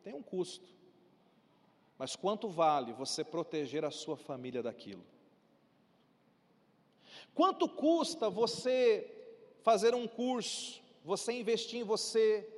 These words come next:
comprar um bom livro acerca de família? Quanto custa você crescer nessa área? Deve ter um custo, sim.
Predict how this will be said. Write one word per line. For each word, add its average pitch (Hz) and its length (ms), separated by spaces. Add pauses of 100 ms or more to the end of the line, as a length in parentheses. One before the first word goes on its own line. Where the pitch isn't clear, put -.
(240)
comprar 226 400
um 233 100
bom 214 260
livro 208 340
acerca 202 400
de 180 100
família? 185 640 (600)
Quanto 330 320
custa 294 680
você 233 720 (680)
crescer 269 760
nessa 220 340
área? 131 460 (260)
Deve 233 220
ter - 140
um 254 100
custo, 247 400
sim. 208 360